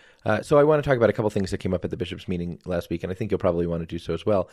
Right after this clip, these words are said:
But one of the things that was, uh, one of the sort of surprise points at the conference, something which, um, which wasn't even, I had been aware I was on the agenda, but it ended up being a really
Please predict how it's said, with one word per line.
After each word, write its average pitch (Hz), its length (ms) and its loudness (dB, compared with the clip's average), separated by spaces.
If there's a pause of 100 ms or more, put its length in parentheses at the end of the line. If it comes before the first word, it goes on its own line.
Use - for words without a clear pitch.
(320)
But 120 120 6
one 156 200 6
of 208 80 4
the 165 100 0
things 113 280 -4
that 110 160 4
was, 98 180 0
uh, 90 260 2
one 147 180 4
of 170 140 0
the 101 340 6
sort 110 180 0
of 92 140 -4 (320)
surprise 120 1200 2 (840)
points 101 400 4
at 101 80 -2
the 104 60 -4
conference, 87 400 -6
something 110 380 0
which, 104 220 0
um, 90 300 -2
which 87 240 -4
wasn't 92 340 -2 (160)
even, 92 360 -8 (260)
I 101 200 0
had 98 280 -2
been 90 100 -2
aware 90 200 2
I 85 100 -2
was 82 160 -6
on 90 80 -2
the 85 100 -2
agenda, 107 300 -2
but 92 140 0
it 92 60 2
ended 98 180 -2
up 87 160 -4
being 92 180 -4
a 87 60 -4
really 98 300 -6